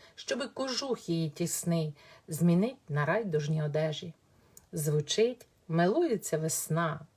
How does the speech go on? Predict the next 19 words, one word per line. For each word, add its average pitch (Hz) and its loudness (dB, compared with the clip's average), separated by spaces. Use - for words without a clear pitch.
у 180 2
нотах 165 4
ніжиться 165 2
зі 160 2
мною, 156 0
бо 180 2
не 202 4
була 185 4
б 180 -4
тоді 151 2
вона 156 0
душі 160 -2
найкращою 143 -4
струною. 139 -4
А 214 0
для 190 0
вас - -8
сьогодні 233 0
зранку 151 -4